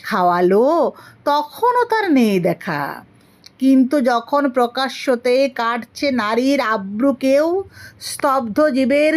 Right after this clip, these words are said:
চুপসাগরে বিকর্ণ হন একলা ঢেউ।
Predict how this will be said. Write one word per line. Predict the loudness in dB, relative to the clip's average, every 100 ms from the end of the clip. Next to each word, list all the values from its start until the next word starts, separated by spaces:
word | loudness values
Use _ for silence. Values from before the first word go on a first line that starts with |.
| 0
চুপসাগরে | -2 -2 -8 -6 -4 0 2 2 2 2 -2 -8 -18 -2
বিকর্ণ | 0 2 2 2 2 0 0
হন | 2 2 2 -2
একলা | -4 -6 -4 -2 -2
ঢেউ। | 0 2 2 2